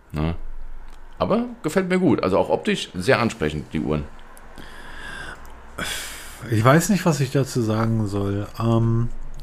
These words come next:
Speaker 2: auf der einen Seite finde ich das total faszinierend, eine Wear O S Uhr aus dem Haus Xiaomi zu bekommen. Das ist natürlich etwas, wo ich sagen würde, muss man probieren.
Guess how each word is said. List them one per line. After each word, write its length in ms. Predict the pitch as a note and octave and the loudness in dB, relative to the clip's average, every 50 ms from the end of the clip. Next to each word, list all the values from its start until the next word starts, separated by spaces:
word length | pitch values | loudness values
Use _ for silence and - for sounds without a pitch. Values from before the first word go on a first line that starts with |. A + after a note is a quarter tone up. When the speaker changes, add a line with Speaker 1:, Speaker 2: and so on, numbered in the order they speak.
| - - - - - - - - - - | -8 -10 -10 -10 -10 -8 -6 -6 -6 -6
Speaker 2:
auf 100 | - - | 2 4
der 120 | C#3+ A#2+ | 6 8
einen 160 | B2+ D3 E3 | 8 8 8
Seite 300 | D#3+ F3 E3 - - D3+ | 10 8 8 8 6 4
finde 220 | C#3+ - D3+ C#3+ C#3 | 4 6 6 4 6
ich 60 | C#3+ | 6
das 140 | - D#3+ - | 4 4 2
total 300 | - C3+ - C#3+ D3 C#3 | 2 4 6 6 6 6
faszinierend, 580 | - C#3+ - - - A#2 A#2 C3 E3+ A3 A3 - - - | 4 2 2 2 4 4 6 6 6 4 2 0 0 2
eine 120 | C#3 C3 | 4 6
Wear 260 | A#2+ A2+ A2+ A#2+ C3 C3+ | 6 6 6 8 8 8
O 80 | C3 | 8
S 280 | A#2+ A2+ C#3 C#3 - - | 6 4 2 0 0 -2
Uhr 220 | - C3 C3 B2 | 0 0 2 2
aus 140 | A#2+ A#2 - | 2 0 0
dem 140 | - A2 A2 | 0 0 0
Haus 200 | A2+ A2+ - - | 0 0 -2 -4
Xiaomi 360 | - - A2+ A#2 B2+ C#3 C#3 | -2 0 0 2 2 2 2
zu 120 | - - | 0 0
bekommen. 320 | C3+ C3+ B2+ - C3+ B2 B2 | 2 2 2 4 2 2 2
Das 100 | A#2 A2+ | 2 2
ist 60 | B2 | 0
natürlich 300 | A#2 - - A#2+ - - | 2 2 2 2 2 0
etwas, 260 | A2+ - - A2 - | 0 0 0 2 2
wo 60 | A#2+ | 2
ich 80 | G#2+ - | 2 2
sagen 260 | - A2+ A2 A2+ A2 | 4 4 4 4 4
würde, 160 | A2 G#2+ A2 | 4 4 4
muss 280 | G#2 A2 A2+ C3+ C3+ - | 4 4 4 4 6 6
man 180 | C#3 B2+ A#2+ A2+ | 6 6 6 4
probieren. 360 | - A2+ G#2+ A#2+ C#3 D#3+ | -2 -2 2 2 2 2